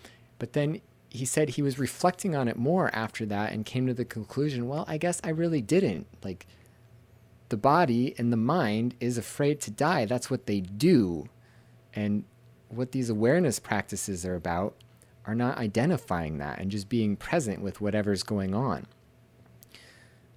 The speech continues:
Uh, another story that brings to mind is, uh, Suzuki Roshi, right? Well-known Zen teacher. Uh, he was talking to his Zen students, and they asked him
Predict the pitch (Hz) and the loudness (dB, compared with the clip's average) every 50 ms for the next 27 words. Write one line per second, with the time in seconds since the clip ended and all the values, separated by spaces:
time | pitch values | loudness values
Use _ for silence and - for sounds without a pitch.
0 | - - - 104 101 101 - - - - 120 110 107 120 131 156 156 139 - - | -20 -16 -14 -12 -10 -10 -12 -14 -14 -8 -4 -2 0 2 4 2 2 2 0 -2
1 | - 110 107 104 104 98 98 95 90 - 98 95 92 - - - 95 92 87 85 | -2 0 0 0 0 0 -2 -4 -4 -4 -4 -4 -4 -6 -8 -6 -6 -6 -4 -4
2 | 85 90 95 104 - - 98 92 87 - - - - 98 92 87 - - 98 90 | -4 -4 -4 -4 -4 -6 -8 -8 -10 -12 -12 -12 -10 -10 -10 -10 -10 -10 -8 -4
3 | - 117 117 113 - 117 98 95 95 92 - - 110 113 135 160 - - - - | -4 -4 -2 -2 -2 -2 0 0 -2 -2 -2 -4 -4 -4 -4 -6 -10 -16 -14 -10
4 | 90 101 120 - - - 113 - - - - 98 95 98 98 95 95 95 95 98 | -8 -8 -8 -8 -12 -16 -18 -16 -12 -8 -6 -4 -2 -2 0 0 0 0 0 -2
5 | 98 - - - - - - - 101 92 101 98 98 98 - - - 101 - - | -2 -4 -8 -20 -20 -20 -14 -10 -6 -4 -2 -2 -2 -2 -2 -4 -4 -4 -2 -2
6 | 104 107 123 139 - - - - - - - - - - - - - - 101 98 | -2 -2 -2 -4 -8 -18 -18 -16 -14 -14 -14 -16 -18 -20 -20 -18 -14 -12 -10 -10
7 | 98 - - _ _ _ _ - - _ - - - - - - _ - _ _ | -10 -12 -16 _ _ _ _ -20 -20 _ -20 -20 -20 -20 -20 -20 _ -20 _ _
8 | _ - - - 110 98 113 117 110 - - 127 127 123 - 131 120 107 107 110 | _ -20 -16 -12 -8 -4 -4 -4 -4 -2 -2 -2 -2 -2 0 -2 0 0 0 -2
9 | 101 90 90 113 120 131 127 - - - 110 95 92 90 85 - - 101 95 95 | -2 0 2 2 2 2 0 0 -2 -2 -2 -2 -2 -4 -6 -6 -6 -6 -4 -4
10 | 95 92 98 101 104 98 - - - 110 101 95 95 92 | -4 -4 -4 -4 -4 -4 -6 -6 -4 -4 -2 -2 -4 -6